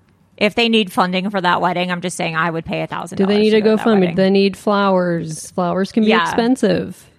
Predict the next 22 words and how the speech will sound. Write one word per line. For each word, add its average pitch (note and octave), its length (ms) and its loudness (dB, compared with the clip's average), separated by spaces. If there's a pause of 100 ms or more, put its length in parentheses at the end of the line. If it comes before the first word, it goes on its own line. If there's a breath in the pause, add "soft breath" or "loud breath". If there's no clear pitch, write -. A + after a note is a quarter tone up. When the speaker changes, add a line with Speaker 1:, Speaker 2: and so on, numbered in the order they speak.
(380)
Speaker 1:
Yeah, D#3+ 300 -2
Melissa G#3+ 380 -2
and A#3+ 80 -2
I A3+ 120 2
would G3 180 -4
chip G#3 260 -4
in F#3 160 0
for F#3+ 120 -4
the F3 120 -6
flower F3 420 0
fund E3 340 -6
for F3+ 140 -6
that E3 220 0
wedding F3 340 0
Speaker 2:
We'll B3 80 0
Speaker 1:
if F#3 60 0
they G#3+ 80 4
would G#3+ 140 4
let G#3 120 2
Speaker 2:
donate F#3 160 4
Speaker 1:
us F3 160 -8
go. E3 460 -2